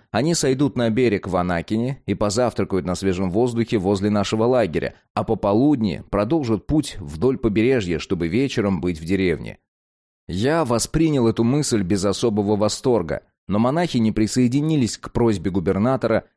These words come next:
и когда патер Себастьян рассказал, что никто из ребятишек не видел по-настоящему свой родной остров с моря, я обещал, что попрошу капитана подойти к деревне. Вообще-то,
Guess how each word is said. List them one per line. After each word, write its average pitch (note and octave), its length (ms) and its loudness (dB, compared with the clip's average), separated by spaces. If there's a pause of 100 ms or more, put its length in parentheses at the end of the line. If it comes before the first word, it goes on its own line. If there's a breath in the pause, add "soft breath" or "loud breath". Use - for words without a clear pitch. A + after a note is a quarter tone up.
и G#2 120 0
когда A#2 400 0
патер G#2+ 360 -2
Себастьян F#2 640 -2
рассказал, F#2 520 0
что - 160 -6
никто F#2+ 300 0
из F2+ 140 0
ребятишек F#2 600 -4
не G#2 160 2
видел F#2+ 340 -2
по-настоящему F#2 840 -2
свой F2 240 0
родной G2 320 0
остров F2+ 440 -4
с - 120 -6
моря, B2+ 360 0 (360)
я A#2 180 0
обещал, C3 480 0
что A2 240 -2
попрошу G#2+ 540 -2
капитана G#2 520 -2
подойти D#2+ 440 -2
к D#2+ 40 -10
деревне. D#2 520 -4 (500)
Вообще-то, A2 640 -2